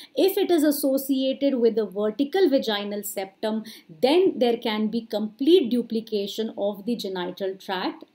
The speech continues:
as well. So this is didelphys uterus. Let's see, identify this for me, please. What is this?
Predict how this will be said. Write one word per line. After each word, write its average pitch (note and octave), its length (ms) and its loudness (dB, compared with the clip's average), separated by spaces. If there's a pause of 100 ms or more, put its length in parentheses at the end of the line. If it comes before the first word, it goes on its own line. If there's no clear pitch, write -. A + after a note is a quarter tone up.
as F#3 280 -6
well. - 160 -12 (280)
So A3 160 -4
this A3+ 220 -2
is A#3+ 120 0
didelphys A3 680 -2
uterus. B3+ 540 -4 (460)
Let's D4 320 2
see, D#4 300 4
identify C#4+ 640 4
this C#4+ 260 0
for D#4 120 4
me, D4 240 8
please. C#4+ 400 4 (340)
What C#4+ 240 4
is D#4+ 160 2
this? D#4 360 2